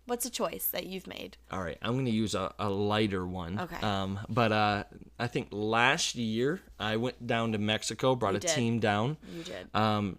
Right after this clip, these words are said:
Speaker 2: brought some of, uh, some people that we were gonna do some missions work and stuff like that. And when we went down, and if you travel to Mexico or some international areas, um, like me, you know that there's some things that you're not supposed to eat in
Speaker 1: It's
Speaker 2: other
Speaker 1: just
Speaker 2: countries.
Speaker 1: travel requirements.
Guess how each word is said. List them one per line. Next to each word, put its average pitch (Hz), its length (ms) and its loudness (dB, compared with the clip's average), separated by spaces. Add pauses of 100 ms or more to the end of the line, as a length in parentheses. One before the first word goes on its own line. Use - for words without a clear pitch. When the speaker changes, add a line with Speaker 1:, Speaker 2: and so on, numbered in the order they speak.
(160)
Speaker 2:
brought 117 300 4
some 113 160 0
of, 101 220 -2
uh, 98 280 2 (560)
some 120 200 -2
people 127 300 6
that 104 100 4
we 113 80 4
were 113 80 4
gonna 117 240 2
do 127 320 2
some 123 180 2
missions 120 320 2
work 120 220 4
and 113 100 0
stuff 117 240 0
like 120 220 2
that. 113 280 6
And 104 240 0 (300)
when 196 280 8
we 196 120 8
went 117 240 2
down, 98 360 0
and 120 120 2
if 127 160 0
you 226 100 4
travel 127 320 6
to 113 80 6
Mexico 107 540 2
or 98 100 4
some 98 200 -4
international 107 520 0
areas, 98 540 0 (240)
um, 95 300 0 (420)
like 113 300 4
me, 131 480 6 (280)
you 185 200 10
know 147 160 10
that 135 180 6
there's 135 160 6
some 185 220 8
things 143 240 6
that 127 120 4
you're 120 120 0
not 117 260 4
supposed - 400 2
to 123 100 0 (100)
eat 113 220 2
in 104 120 -4
Speaker 1:
It's 104 60 0
Speaker 2:
other 98 120 0
Speaker 1:
just 98 100 -2
Speaker 2:
countries. 104 280 0
Speaker 1:
travel 202 360 4
requirements. 175 540 -6